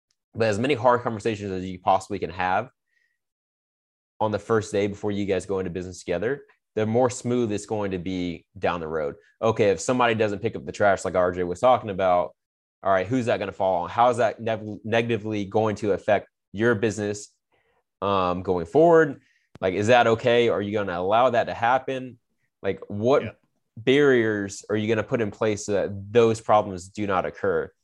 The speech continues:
Speaker 1: And if somebody does drop the ball, what's going to be the repercussion,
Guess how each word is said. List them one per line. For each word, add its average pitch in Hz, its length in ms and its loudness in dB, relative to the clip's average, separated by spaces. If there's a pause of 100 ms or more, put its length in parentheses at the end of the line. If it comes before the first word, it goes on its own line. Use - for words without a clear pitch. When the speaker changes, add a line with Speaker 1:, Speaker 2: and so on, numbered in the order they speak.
(160)
Speaker 1:
And 107 160 -2
if 101 80 -4
somebody 117 400 2
does 113 200 4
drop 95 220 0
the 85 60 -14
ball, 90 400 0
what's 107 320 -2
going 101 220 -6
to 92 100 -10
be 92 340 -4
the 90 140 -8
repercussion, 90 880 -2